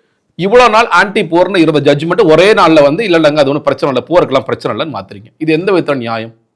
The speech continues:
இதே சுப்ரீம் கோர்ட், நான் ரெண்டுமே உச்சநீதிமன்றம் தான், நான் வந்து யாருக்கும் நோக்கம் கற்பிக்கல. இதே உச்சநீதிமன்றம்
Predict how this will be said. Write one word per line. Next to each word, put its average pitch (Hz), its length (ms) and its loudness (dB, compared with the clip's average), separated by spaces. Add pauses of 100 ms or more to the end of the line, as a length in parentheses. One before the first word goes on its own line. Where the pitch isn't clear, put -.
(640)
இதே 170 320 4
சுப்ரீம் 196 280 -2
கோர்ட், 156 120 2
நான் 123 100 2
ரெண்டுமே 180 280 0
உச்சநீதிமன்றம் 135 580 0
தான், 123 100 -2
நான் 120 100 -6
வந்து 135 160 -6
யாருக்கும் 147 320 2
நோக்கம் 156 240 0
கற்பிக்கல. 110 360 -6
இதே 139 320 2
உச்சநீதிமன்றம் 147 840 -2